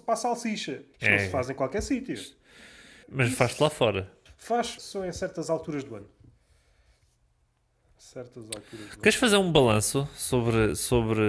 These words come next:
Speaker 1: Eu acho
Speaker 2: sobre
Speaker 1: que
Speaker 2: esta
Speaker 1: sim,
Speaker 2: temporada?
Speaker 1: sim, posso fazer. Assim, muito resumidamente, eu acho que houve momentos bons e momentos <laughs> maus.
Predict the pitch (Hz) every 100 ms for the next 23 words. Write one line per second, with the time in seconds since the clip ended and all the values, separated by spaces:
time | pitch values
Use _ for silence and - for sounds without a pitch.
0 | 101 98 104 - - - - 247 202 120
1 | 117 117 110 110 110 120 117 107 113 101
2 | 95 107 - 302 - 131 - 160 170 170
3 | - - _ _ - _ - - 233 220
4 | 214 - 147 170 156 135 170 196 - -
5 | 160 180 170 - 165 123 131 139 123 -
6 | 127 180 202 - - 143 143 135 - 160
7 | 110 - - -